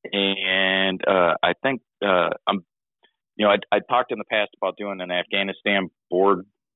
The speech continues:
uh, using the scenario, uh, of, uh,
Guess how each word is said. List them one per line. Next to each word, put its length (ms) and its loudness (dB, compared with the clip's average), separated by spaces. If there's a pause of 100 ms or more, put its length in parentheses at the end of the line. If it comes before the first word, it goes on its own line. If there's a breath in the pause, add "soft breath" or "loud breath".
uh, 400 2 (1120)
using 400 0
the 300 4 (120)
scenario, 680 4 (180)
uh, 540 0 (580)
of, 220 2 (100)
uh, 260 2